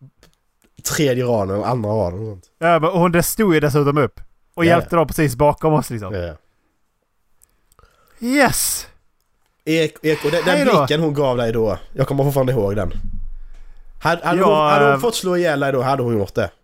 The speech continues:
Speaker 2: Jag var inte välkommen i klassrummet på ett par lektioner sen.
Speaker 1: Nej,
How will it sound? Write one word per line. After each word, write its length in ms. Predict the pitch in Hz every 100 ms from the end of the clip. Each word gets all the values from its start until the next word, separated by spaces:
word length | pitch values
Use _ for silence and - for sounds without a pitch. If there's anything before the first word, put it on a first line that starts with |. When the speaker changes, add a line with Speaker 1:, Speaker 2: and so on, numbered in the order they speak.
| _ _
Speaker 2:
Jag 300 | 143 151 117
var 80 | 135
inte 200 | 190 180
välkommen 520 | 180 190 - 156 156
i 40 |
klassrummet 600 | 151 180 156 - 107 113
på 180 | - 208
ett 80 | 220
par 180 | 190 143
lektioner 420 | 127 147 117 135
sen. 180 | 160 156 _
Speaker 1:
Nej, 340 | 143 160 185